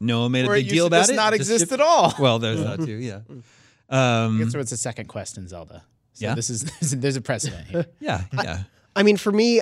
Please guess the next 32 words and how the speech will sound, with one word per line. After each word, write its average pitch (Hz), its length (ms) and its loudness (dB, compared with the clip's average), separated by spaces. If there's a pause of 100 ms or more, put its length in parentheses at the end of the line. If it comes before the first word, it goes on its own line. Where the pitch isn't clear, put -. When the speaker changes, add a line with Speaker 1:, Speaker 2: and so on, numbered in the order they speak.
Speaker 3:
I 180 160 0
like 156 560 0
the 160 180 0
idea 147 420 0
of 139 600 -6
it 147 160 -10
coming 147 220 -6
a - 20 -4
little 139 280 -6
later 139 300 -6
after 139 300 -8
a 135 60 -8
game 135 180 -8
has 147 80 -8
come 160 160 -6
out 160 220 -4
because, 139 160 -6
Speaker 1:
Good. 170 80 0
Speaker 3:
one, 233 140 6
it 220 120 2
encourages 180 460 0
me 156 140 0
to 147 100 -2
revisit 143 420 -6
the 127 60 -16
game 139 200 -6
maybe 139 200 -6
when 139 120 -8
I'm 135 100 -10
done 135 200 -12
with 147 160 -8
it, 165 180 -6